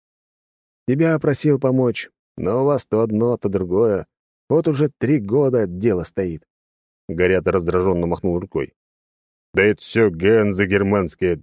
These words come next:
да посадник наш нынешний, Сбыслов Якунович. Уже сколько лет не можем его подвинуть.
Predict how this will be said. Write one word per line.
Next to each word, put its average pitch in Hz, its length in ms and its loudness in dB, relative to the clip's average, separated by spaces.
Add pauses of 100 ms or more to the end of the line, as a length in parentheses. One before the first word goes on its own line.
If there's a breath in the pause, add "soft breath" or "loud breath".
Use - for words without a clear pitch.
(120)
да 117 140 0
посадник 104 680 -2
наш 104 240 -2
нынешний, 95 640 -2 (200)
Сбыслов 107 560 -2
Якунович. 101 680 -2 (760)
Уже 147 400 2
сколько 170 480 0
лет 151 440 2
не 101 120 0
можем 110 380 0
его 101 420 0
подвинуть. 113 680 -2